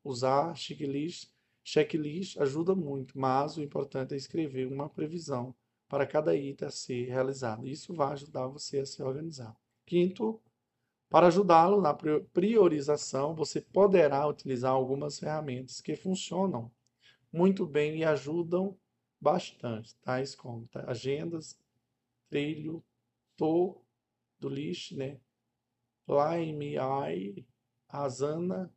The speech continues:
Google Tarefas, Canvas, Microsoft Planner e Checklist.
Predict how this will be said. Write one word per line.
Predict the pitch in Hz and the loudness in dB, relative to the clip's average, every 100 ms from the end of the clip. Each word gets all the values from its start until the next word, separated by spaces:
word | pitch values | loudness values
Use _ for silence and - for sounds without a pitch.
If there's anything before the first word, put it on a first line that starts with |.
| _ | _
Google | 147 170 180 175 180 | 0 2 2 -2 -4
Tarefas, | - 135 139 175 170 _ - - _ _ _ _ _ _ _ - | 0 0 2 -2 -6 _ -20 -20 _ _ _ _ _ _ _ -6
Canvas, | 165 185 180 175 185 175 - _ _ _ _ _ | -2 0 0 0 -2 -4 -10 _ _ _ _ _
Microsoft | 156 147 151 - 160 170 - 170 175 170 - - _ _ | -10 -6 -6 -2 -2 -2 -4 -6 -6 -6 -14 -20 _ _
Planner | 160 170 175 180 180 - _ _ _ _ _ _ | -6 -2 0 0 -2 -6 _ _ _ _ _ _
e | 147 | -12
Checklist. | - 147 - 143 120 - - | -4 -4 -4 -8 -10 -12 -20